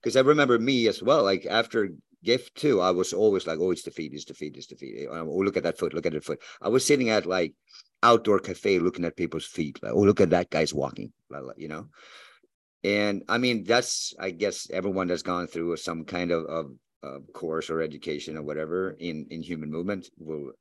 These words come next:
you know, s-, uh, have been through this too.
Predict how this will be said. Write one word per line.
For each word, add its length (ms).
you 140
know, 180
s-, 300
uh, 160
have 220
been 180
through 200
this 240
too. 280